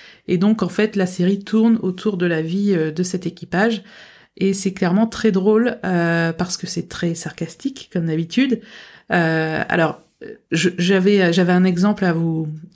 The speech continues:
un exemple, si j'ai quelques minutes pour vous, pour le, vous le dire. Hein, Mathieu hoche la tête pour me dire, « Oui, c'est bon, on a encore deux minutes. »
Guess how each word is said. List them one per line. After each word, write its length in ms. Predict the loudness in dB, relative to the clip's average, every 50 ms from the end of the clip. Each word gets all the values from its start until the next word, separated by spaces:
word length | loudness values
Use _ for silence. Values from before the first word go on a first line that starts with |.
| _ _ -6
un 140 | -4 -2 -2
exemple, 480 | -2 -2 -2 -2 -4 -4 -6 -8 -8
si 260 | -6 -8 -8 -8 -8 -6
j'ai 180 | -6 -6 -4
quelques 260 | -4 -4 -4 0 2
minutes 360 | 4 4 4 4 4 2 0 -2
pour 140 | -4 -4
vous, 280 | -2 -2 -2 -2 -4 -6 -8 -14 -20 -20 -20 -20 -20 -20 _ _
pour 160 | -6 -6 -4
le, 80 | -4
vous 260 | -4 -2 2 2 4 4
le 120 | 2 0
dire. 440 | 0 0 2 2 2 2 0 -4 -6 -4
Hein, 100 | -2 0
Mathieu 400 | 0 0 0 0 -2 -2 0 0 0 0
hoche 280 | 0 0 0 -2 -4 -6
la 80 | -8 -8
tête 220 | -8 -8 -10 -8
pour 120 | -10 -10
me 40 | -8
dire, « 140 | -4 -2 0
Oui, 80 | 0 0
c'est 160 | 0 0 0
bon, 180 | 0 2 2 2
on 40 | 2
a 40 |
encore 220 | 0 0 0 0 2
deux 80 | 4
minutes. » 320 | 4 4 4 2 -2 -6